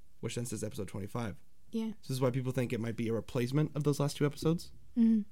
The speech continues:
Speaker 1: It, they also could be included, but we also talk about that
Speaker 2: Yeah.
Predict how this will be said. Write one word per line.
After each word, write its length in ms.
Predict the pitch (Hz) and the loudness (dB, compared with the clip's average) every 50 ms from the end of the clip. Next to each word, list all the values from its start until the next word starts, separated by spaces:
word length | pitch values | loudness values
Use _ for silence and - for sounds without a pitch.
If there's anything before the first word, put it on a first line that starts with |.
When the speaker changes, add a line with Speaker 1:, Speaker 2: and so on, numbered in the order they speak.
| - | -2
Speaker 1:
It, 200 | - 117 110 113 | 0 0 0 2
they 100 | 95 120 | 2 2
also 200 | 117 113 - 113 | 2 0 0 -2
could 180 | 110 - - 107 | -4 -2 -4 -2
be 120 | - 104 | -2 -2
included, 440 | 98 107 110 - 120 113 113 107 110 - - - | -2 -2 -2 -2 -2 0 0 -2 -4 -6 -10 -8
but 60 | - 113 | -6 -2
we 100 | 110 104 | -2 -2
also 200 | 101 - - - | -2 -4 -6 -6
talk 140 | - 123 | -4 -4
about 180 | 113 110 123 107 | -4 -2 -4 -4
that 180 | 120 117 113 - - - - - - - - - - - - - | -2 -4 -4 -6 -8 -12 -14 -14 -14 -14 -14 -14 -14 -14 -10 -4
Speaker 2:
Yeah. 200 | - 240 233 226 | -2 0 0 0